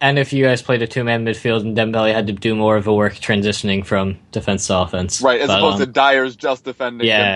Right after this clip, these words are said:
Speaker 2: Dembele's just box to box, Ali's just up front. Yeah.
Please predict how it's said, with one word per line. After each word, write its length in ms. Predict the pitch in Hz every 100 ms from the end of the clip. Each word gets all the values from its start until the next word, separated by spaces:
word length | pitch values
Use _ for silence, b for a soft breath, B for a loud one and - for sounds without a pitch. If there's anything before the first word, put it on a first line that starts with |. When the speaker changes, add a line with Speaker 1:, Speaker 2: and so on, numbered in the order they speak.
| 127
Speaker 2:
Dembele's 260 | 127 123 113
just 340 | 139 127 -
box 300 | 123 117 -
to 100 | 120
box, 320 | 110 107 110
Ali's 380 | 107 110 110 104
just 340 | - 110 110
up 140 | 104 98
front. 220 | 101 98 -
Yeah. 180 | 101